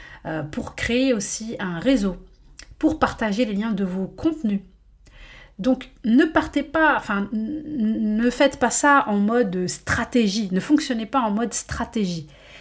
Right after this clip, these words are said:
Restez naturel et n'hésitez pas à échanger avec les, les personnes qui sont régulières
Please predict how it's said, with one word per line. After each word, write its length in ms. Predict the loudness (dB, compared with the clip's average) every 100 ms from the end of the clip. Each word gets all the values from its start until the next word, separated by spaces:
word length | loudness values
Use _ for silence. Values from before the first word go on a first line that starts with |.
| -14 -2
Restez 560 | 0 0 2 2 2 -2
naturel 800 | 0 0 -2 -4 -2 0 0 -2 -2
et 100 | 0
n'hésitez 440 | 2 0 -2 -6
pas 240 | -2 -2 -2
à 140 | -8 -4
échanger 520 | -4 -2 -4 -2 -2
avec 260 | -2 -6 -8
les, 160 | -10 -10 -10
les 100 | -8
personnes 520 | -6 -6 -4 0 0
qui 160 | -2 -6
sont 200 | -4 -2
régulières 720 | 0 0 0 0 0 -2